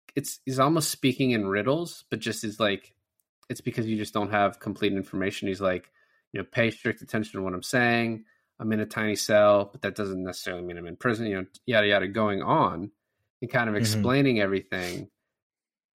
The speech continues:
Speaker 1: And, and you see the inside of this thing and you're like, it's all dark and whatnot. So it's like, it's hard to tell. And, and for me, when I saw this, this was,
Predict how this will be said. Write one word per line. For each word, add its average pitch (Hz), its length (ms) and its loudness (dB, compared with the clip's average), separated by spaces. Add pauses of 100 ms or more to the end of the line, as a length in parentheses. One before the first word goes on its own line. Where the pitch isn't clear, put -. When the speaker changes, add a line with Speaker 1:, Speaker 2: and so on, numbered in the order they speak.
(220)
Speaker 1:
And, 139 300 0 (140)
and 143 220 6
you 139 80 4
see 190 300 -2
the 160 180 0
inside 123 360 2
of 110 60 -2
this 110 140 -6
thing 180 180 -4
and 131 100 -2
you're 110 140 -2
like, 117 160 -8
it's 107 220 -10
all 117 240 4
dark 110 320 2
and 104 100 -4
whatnot. 104 400 -2
So 110 160 -10
it's - 160 -10
like, 95 180 -4
it's 90 160 -16
hard 107 280 4
to - 60 -20
tell. - 380 4 (540)
And, 147 160 -2
and 151 180 -6
for 147 140 2
me, 196 580 2 (220)
when 135 160 -2
I 123 60 -2
saw 120 260 4
this, 110 180 -4
this 113 120 -12
was, 107 320 -8